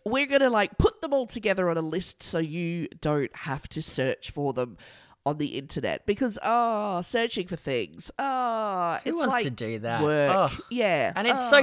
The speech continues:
Speaker 1: Oh.
Speaker 2: difficult. Search bar, type in what you're looking for, it pops up. That's too many steps. I don't wanna do that.
Speaker 1: I know. I'm sitting here trying to, like, drink coffee and eat my vegan cannoli. I don't have time for this shit.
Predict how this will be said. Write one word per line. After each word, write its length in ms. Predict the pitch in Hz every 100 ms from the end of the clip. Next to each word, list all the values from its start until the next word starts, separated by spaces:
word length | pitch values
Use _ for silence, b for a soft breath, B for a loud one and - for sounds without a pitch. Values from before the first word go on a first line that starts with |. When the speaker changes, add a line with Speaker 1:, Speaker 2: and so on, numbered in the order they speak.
| 190
Speaker 1:
Oh. 40 |
Speaker 2:
difficult. 580 | 175 190 214 - 135 117
Search 460 | - - 143 151 -
bar, 320 | 143 139 147
type 320 | - 127 131
in 120 | 139
what 140 | 131 131
you're 120 | 135
looking 300 | 123 139 135
for, 340 | 123 127 127
it 100 | 127
pops 340 | - 123 - -
up. 240 | 131 135 -
That's 240 | 190 202
too 180 | - 156
many 240 | 120 101 101
steps. 480 | - - 147 -
I 120 | 185 151
don't 120 | 101
wanna 200 | 107 90
do 180 | 95 90
that. 460 | 120 123 113 - - -
Speaker 1:
I 180 | 508 539
know. 320 | 539 554 494
I'm 180 | - -
sitting 340 | - 480 453 440
here 100 | 453
trying 480 | - 359 349 349 311
to, 140 | -
like, 360 | 339 294 262 233
drink 280 | 262 262 -
coffee 500 | 262 226 262 226 131
and 140 | 196
eat 240 | 131 196
my 340 | 202 180 175 - -
vegan 600 | 165 180 180 180 165 151
cannoli. 720 | - 151 127 135 135 120 123 -
I 80 | 277
don't 200 | 147 -
have 180 | 135 143
time 260 | 156 135
for 140 | 156 160
this 120 | 156
shit. 420 | - 247 262 _